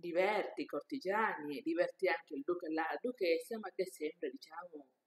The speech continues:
non troppo pericoloso, può accadere. Angela, un giorno, stufa de-, delle profferte di Ippolito che non sopporta,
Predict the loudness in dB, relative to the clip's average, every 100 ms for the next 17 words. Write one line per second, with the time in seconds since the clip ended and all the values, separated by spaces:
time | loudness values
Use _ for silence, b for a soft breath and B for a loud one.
0 | _ _ _ _ -8 -4 -4 -6 -6 4
1 | 6 6 4 -2 -12 _ -6 -2 -2 -2
2 | -4 -8 _ _ _ _ _ _ _ _
3 | _ _ b b b b b b 2 6
4 | 6 4 2 4 2 -2 _ _ _ _
5 | _ _ -14 -8 0 2 2 0 -2 -2
6 | -4 _ _ _ -20 -20 0 6 8 8
7 | 6 2 4 4 -2 -6 -2 2 4 4
8 | 2 -2 -4 0 4 4 0 -6 -4 -4
9 | -2 2 4 4 0 -8 -10 -8 -2 -2
10 | 0 -2 -2 -4 -6 -6